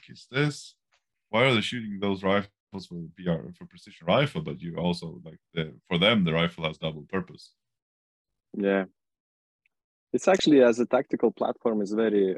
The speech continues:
Speaker 2: I would say, it's one of the best platforms. Like, still, I'm, like, there are, lo-, like, advantages and disadvantages of that system, but, uh, it's, it's very, it is very good, uh, rifle, actually,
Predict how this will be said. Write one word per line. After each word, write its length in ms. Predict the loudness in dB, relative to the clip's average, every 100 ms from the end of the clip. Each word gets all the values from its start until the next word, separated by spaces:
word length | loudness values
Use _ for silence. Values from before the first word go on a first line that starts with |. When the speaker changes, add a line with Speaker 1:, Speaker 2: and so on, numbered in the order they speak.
| -6
Speaker 2:
I 160 | -6 -4
would 140 | -4 0
say, 260 | 2 2 0
it's 140 | -8 0
one 180 | 2
of 120 | 4 2
the 80 |
best 280 | 4 2 2
platforms. 520 | -2 -2 -6 -14 -20 _ _ _ _ _
Like, 220 | -4 -4 -4 _ -20
still, 300 | -4 2 4 4
I'm, 360 | 2 -2 -6 -10
like, 280 | -4 -4 -4 _ _ _ _ _ _ -8
there 180 | 0 4
are, 100 | 6
lo-, 220 | 4 2 0 -2
like, 200 | 0 -4
advantages 600 | -2 -2 -2 -4 -4 -4
and 100 | -4
disadvantages 760 | -2 -2 -2 -2 -4 -6 -4
of 120 | -4
that 180 | -2 -4
system, 380 | -6 -6 -4 -2
but, 160 | -2 -6 -8
uh, 240 | -6 -4 -6
it's, 260 | -12 -16 -16 -8
it's 240 | -8 -8
very, 500 | 2 4 6 4 2 -6 -10
it 140 | -4
is 140 | -4 2
very 240 | 2 2
good, 180 | 0 -6 -14 _ -14
uh, 160 | -12 -8
rifle, 380 | -6 -6 -10 -20 _ _ -10
actually, 320 | -10 -6 -8